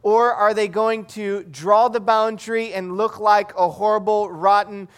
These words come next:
no good parent? And then what happens? The parent decides to give in to the anger a-, and, or to give in to the fit of rage,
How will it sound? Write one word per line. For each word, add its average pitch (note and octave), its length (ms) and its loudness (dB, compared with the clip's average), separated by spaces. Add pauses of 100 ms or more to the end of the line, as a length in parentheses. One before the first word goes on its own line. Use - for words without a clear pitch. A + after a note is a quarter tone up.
(120)
no G3 280 0
good F#3 300 -4
parent? F3+ 460 -2 (320)
And F3 220 -4
then F#3+ 160 -2
what F3+ 120 -2
happens? E3 680 -2 (1160)
The D#3+ 100 -20
parent F3 320 -6
decides E3 680 -4 (180)
to D#3+ 140 -12
give D3 280 -8
in D#3 360 -8 (280)
to F3 100 -12
the E3 160 -12
anger D#3+ 460 -10 (240)
a-, G3+ 180 -10
and, G3 180 -4
or F3+ 120 -4
to E3+ 220 -10
give F3 240 -4
in G3 140 -4
to F#3 120 -12
the E3+ 100 -8
fit G3 200 -6
of D#3 180 -10
rage, E3+ 380 -4